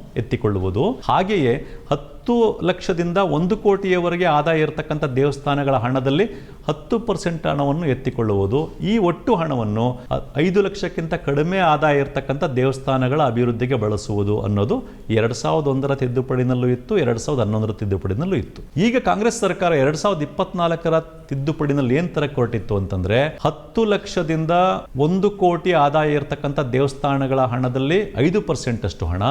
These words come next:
ಒಂದು ಕೋಟಿಗಿಂತ ಹೆಚ್ಚಿನ ಆದಾಯ ಇರತಕ್ಕಂಥ ದೇವಸ್ಥಾನಗಳ ಹಣದಲ್ಲಿ ಹತ್ತು ಪರ್ಸೆಂಟ್ ಅಷ್ಟು ಹಣ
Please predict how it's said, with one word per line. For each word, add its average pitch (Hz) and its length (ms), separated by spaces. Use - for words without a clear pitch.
ಒಂದು 185 300
ಕೋಟಿಗಿಂತ 208 640
ಹೆಚ್ಚಿನ 175 420
ಆದಾಯ 175 320
ಇರತಕ್ಕಂಥ 156 460
ದೇವಸ್ಥಾನಗಳ 139 680
ಹಣದಲ್ಲಿ 131 480
ಹತ್ತು 147 380
ಪರ್ಸೆಂಟ್ 147 440
ಅಷ್ಟು 110 240
ಹಣ 101 100